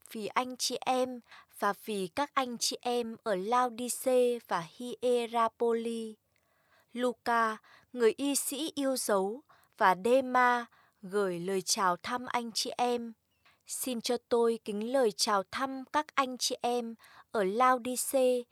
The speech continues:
và bà Nympha cùng hội thánh nhóm họp trong nhà bà ấy. Sau khi anh chị em nghe đọc bức thư này,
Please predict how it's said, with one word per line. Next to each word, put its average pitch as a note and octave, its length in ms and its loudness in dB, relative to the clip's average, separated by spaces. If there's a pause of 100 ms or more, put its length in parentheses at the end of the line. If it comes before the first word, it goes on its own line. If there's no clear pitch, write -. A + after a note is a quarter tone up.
(320)
và G#3+ 120 6
bà F#3+ 280 8
Nympha B3 800 0 (460)
cùng F#3+ 280 0
hội F3 240 -4
thánh G3 300 -8
nhóm G3+ 240 0
họp A3 260 2 (120)
trong A#3+ 260 -8
nhà F#3+ 220 0
bà E3+ 200 4
ấy. F3+ 480 -4 (680)
Sau A3+ 320 4
khi - 180 -10
anh A3+ 260 -2
chị - 240 -2
em A3+ 380 -2
nghe A#3 140 -2
đọc G3+ 180 2
bức D4 260 -4
thư C4+ 200 -4
này, G3 420 -2